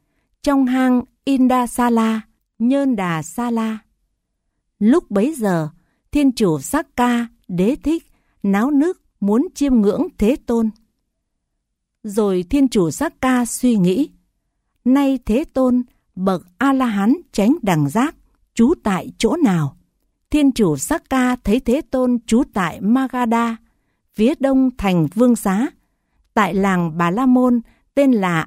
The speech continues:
Amba Sanda, trên ngọn núi Vedija, ở phía bắc ngôi làng, trong hang Indasala. Thấy vậy, Thiên Chủ Sakka nói với chư thiên ở cõi Tam Thập Tam:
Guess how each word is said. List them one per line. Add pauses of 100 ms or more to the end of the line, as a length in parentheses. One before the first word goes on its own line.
(100)
Amba
Sanda, (580)
trên
ngọn
núi (120)
Vedija, (480)
ở
phía
bắc (100)
ngôi
làng, (600)
trong
hang (200)
Indasala. (1120)
Thấy
vậy, (260)
Thiên
Chủ
Sakka (280)
nói
với
chư
thiên (200)
ở
cõi (140)
Tam
Thập
Tam: